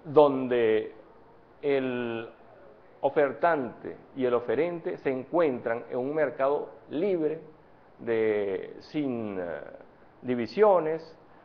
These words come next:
sin, eh, barreras y sin obstáculos, y que permiten que tanto el oferente como el ofertante, siendo muchos oferentes y por supuesto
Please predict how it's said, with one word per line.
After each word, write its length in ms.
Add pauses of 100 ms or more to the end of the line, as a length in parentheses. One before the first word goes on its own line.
(180)
sin, 520
eh, 420 (1300)
barreras 640 (560)
y 80
sin 240
obstáculos, 640 (220)
y 100
que 140
permiten 680 (420)
que 440 (420)
tanto 360
el 80
oferente 680
como 200
el 60
ofertante, 840
siendo 340
muchos 500 (320)
oferentes 640 (300)
y 80
por 220
supuesto 600